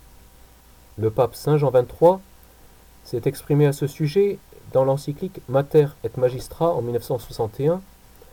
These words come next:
appelant les pays développés à fournir aux pays sous-développés une aide immédiate, en vivres, en nature et en capitaux,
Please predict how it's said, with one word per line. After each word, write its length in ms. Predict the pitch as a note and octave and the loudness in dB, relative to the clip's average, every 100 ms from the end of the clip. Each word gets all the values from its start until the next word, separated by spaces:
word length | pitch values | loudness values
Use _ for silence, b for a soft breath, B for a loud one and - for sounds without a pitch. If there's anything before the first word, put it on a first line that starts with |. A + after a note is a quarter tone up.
| B B B - | B B B -6
appelant 520 | C3 E3 D#3 F#3 - - - - - - - | -4 0 2 2 -2 -8 -20 -20 -20 -20 -12
les 100 | A#2+ | -6
pays 500 | A#2+ - D#3+ D3 A#2+ G2 - - - - - - - - - - - - _ - - | -4 0 0 0 -4 -10 -12 -20 -20 -20 -20 -20 -20 -20 -20 -20 -20 -20 _ -20 -16
développés 640 | G2 C#3 C#3 C3 - F3 F#3 - - - | 0 0 0 -4 -2 -6 -6 -18 -20 -10
à 80 | A#2 | -10
fournir 460 | - F3 E3+ F3+ D3+ | -4 0 2 2 0
aux 60 | |
pays 300 | A#2 C3 B2 A2+ | 0 -4 -6 -14
sous-développés 840 | - - - F#3+ C3+ A2+ A2+ A2 E3 F3 - - - _ B2+ | -16 -14 -4 -4 -2 -4 -4 -4 -8 -10 -20 -20 -20 _ -2
une 140 | C#3 | 4
aide 140 | D#3 | 4
immédiate, 680 | D#3+ C#3+ C#3 A2+ F#2+ - - - - - | 4 2 0 0 -4 -4 -20 -20 -20 -6
en 120 | A2 | -2
vivres, 380 | C3 D3+ D#3+ D3 | -2 -2 -6 -4
en 60 | A2+ | 0
nature 460 | B2 - C#3+ C#3+ | 0 0 -2 -2
et 60 | A#2+ | -2
en 60 | G2 | -4
capitaux, 540 | - D3 B2+ - E2 | -2 -4 -6 -8 -10